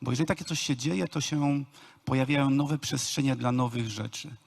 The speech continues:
Fundusze inwestycyjne, jeżeli są rozsądne, to szukają właśnie takich innowatorów czy destruktorów, którzy są w stanie zmienić paradygmat, który istnieje na rynku i jednocześnie dać jedną wielką wartość, czyli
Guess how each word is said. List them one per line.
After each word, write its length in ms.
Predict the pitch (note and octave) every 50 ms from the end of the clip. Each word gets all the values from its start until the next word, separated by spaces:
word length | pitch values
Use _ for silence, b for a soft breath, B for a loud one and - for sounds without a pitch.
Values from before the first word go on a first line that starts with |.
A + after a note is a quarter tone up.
| _ _ _
Fundusze 420 | - - C#3+ C#3 D#3+ D3+ - D3+
inwestycyjne, 680 | C#3+ C#3 B2+ B2+ B2 - C#3+ C3 - - D3+ C#3+ C3+ B2+
jeżeli 220 | A#2+ A2 A#2+ A#2+ A2+
są 220 | - - B2+ B2
rozsądne, 600 | A#2 A2 - - - C3+ C3 B2+ F2 A#2 C3 C3+ C#3
to 120 | - A#2+
szukają 440 | A#2 - B2+ - C3 C3 B2+ B2+ A#2
właśnie 340 | A#2 A#2+ A2+ - - C3 -
takich 420 | - C3 - - B2 A#2 G#2 - B B B B B
innowatorów 920 | - C3 B2+ B2 A#2+ A2 A#2 A2+ - - B2 A2+ G#2 G#2+ G2+ - - - - B B B B B B B B - -
czy 180 | - - A2 G#2+
destruktorów, 960 | - - B2+ A2+ - - - B2 A#2 - - - C3 A#2 G#2+ G#2 G#2+ - -
którzy 240 | - - - A2 A2+
są 220 | - - C3 A#2+
w 40 | -
stanie 360 | - - C3+ B2+ A#2+ A#2+ A2+
zmienić 460 | G#2+ A#2+ A#2+ B2+ B2+ B2 A#2+ A2 -
paradygmat, 640 | - - A#2 A2+ A#2 A2 G#2 B2 G#2+ A#2 A#2+ A2+ -
który 200 | - - A#2 A#2+
istnieje 320 | A2+ G#2+ - C3 B2 A#2+
na 140 | A#2 A#2 A2
rynku 340 | A#2 C3 C3+ - D3 C#3+ C3 B B B B B B B B B
i 100 | C#3 C#3
jednocześnie 640 | C#3+ C#3 C#3 C#3+ C3+ - - E3 D3 - - D3+ C3
dać 320 | B2 C#3 C3 - - -
jedną 300 | C#3+ C3+ C3 C3+ C3 A#2+
wielką 400 | A2 B2 A#2+ A2 - - B2 A2+
wartość, 520 | G#2 B2 A#2+ A2 G#2 - - G#2 G#2 -
czyli 300 | - - A2+ G#2+ G#2+ G#2